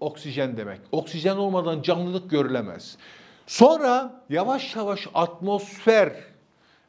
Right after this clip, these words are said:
e, içerisindeki oksijen miktarı dengelenmeye başlayınca kara canlıları ancak Paleozoik'in sonlarına doğru karşımıza çıkmaktadır. Şimdi bu dönemde ilk bitkiler ve hayvanlar karasal yaşama hızla uyum sağlamaya başladılar.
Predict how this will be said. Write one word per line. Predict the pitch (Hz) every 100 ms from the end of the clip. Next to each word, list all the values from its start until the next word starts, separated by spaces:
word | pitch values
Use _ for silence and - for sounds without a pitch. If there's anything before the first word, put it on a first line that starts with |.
| -
e, | 147 143
içerisindeki | 165 - 180 165 156 165 156 156
oksijen | 147 - 175 151 202
miktarı | 185 165 - 160 151
dengelenmeye | 165 165 170 165 160 156 143 139
başlayınca | 160 - 202 220 226 - 247 233 - - -
kara | 156 170 175
canlıları | 156 147 143 139 147 190 226 214 - -
ancak | 180 196 226 220
Paleozoik'in | - 180 202 208 208 175 180 202
sonlarına | - - 175 170 170 170 185 175
doğru | 151 127 131
karşımıza | 190 190 - 175 156 214 214 - - - -
çıkmaktadır. | - 180 147 113 - 110 92 85 - _ _ _ _ _ _ _ _ _ _ - - - - -
Şimdi | 302 294 208
bu | 311
dönemde | 302 269 220 196 240
ilk | 233 247 -
bitkiler | 220 202 202 208 202
ve |
hayvanlar | 190 175 175 170 165 196 220
karasal | - 196 196 220 202
yaşama | 170 190 214
hızla | 208 214 208 156 202
uyum | 180 180
sağlamaya | 170 165 160 151 160 156
başladılar. | 131 - 120 110 117 151